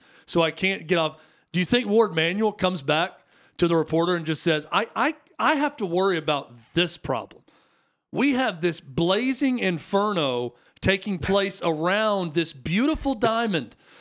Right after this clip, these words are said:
this beautiful diamond of a football program that is the best team in America right now, that's two wins away from capturing our first national title since we shared a title in nineteen ninety-seven.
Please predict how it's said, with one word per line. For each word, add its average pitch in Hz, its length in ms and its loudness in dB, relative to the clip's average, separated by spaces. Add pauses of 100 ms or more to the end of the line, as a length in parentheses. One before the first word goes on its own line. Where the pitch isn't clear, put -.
(140)
this 185 200 0
beautiful 285 480 2
diamond 220 480 0
of 180 80 0
a 175 80 2
football 185 400 0
program 147 640 0 (320)
that 175 160 2
is 180 100 -2
the 175 100 -2
best 208 380 0
team 240 200 0
in 214 60 0
America 190 440 0
right 147 240 0
now, 147 180 -2
that's 143 200 -6
two 277 280 0
wins 240 360 0
away 147 520 0 (320)
from 233 300 -2
capturing 220 640 0
our 170 160 0
first 208 460 -2
national 175 360 -2
title 139 480 -2 (160)
since 175 240 -4
we 190 140 -2
shared 247 460 0
a 190 40 -2
title 143 520 -2 (240)
in 180 160 0
nineteen 190 400 0
ninety-seven. 151 680 0